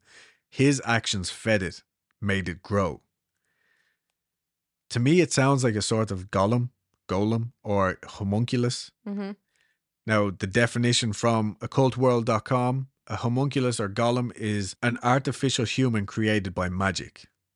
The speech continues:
Speaker 1: Now, bear with me, okay? A homunculus does the bidding of its creator. It can be created as an astral thought form in a rit-, in a ritual using a puppet made of clay or wax. It's given physical features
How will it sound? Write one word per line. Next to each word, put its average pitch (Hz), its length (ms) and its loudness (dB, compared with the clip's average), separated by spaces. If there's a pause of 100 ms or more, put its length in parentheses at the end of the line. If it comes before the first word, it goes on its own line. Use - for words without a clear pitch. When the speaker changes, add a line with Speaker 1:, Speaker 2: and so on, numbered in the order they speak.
(140)
Speaker 1:
Now, 104 60 -8
bear 110 340 2
with 101 260 2
me, 87 260 -12 (200)
okay? 87 380 -4 (720)
A 135 60 2
homunculus 151 540 4
does 143 280 2
the 143 60 2
bidding 123 280 0
of 107 120 0
its 104 120 -4
creator. 101 640 -2 (340)
It 135 100 0
can 135 120 2
be 135 120 4
created 135 500 2
as 110 200 -2
an 107 120 -8
astral 117 380 -2
thought 131 360 0
form 143 380 0
in 120 160 -4
a 98 80 0
rit-, 113 320 0 (220)
in 117 140 -4
a 101 60 0
ritual 127 500 0
using 113 320 0
a 85 60 -8
puppet 113 440 -2
made 104 200 -2
of 92 100 -10
clay 110 220 -2
or 98 120 0
wax. 117 460 -4 (760)
It's 123 200 -2
given 143 340 2
physical 160 440 2
features 151 600 2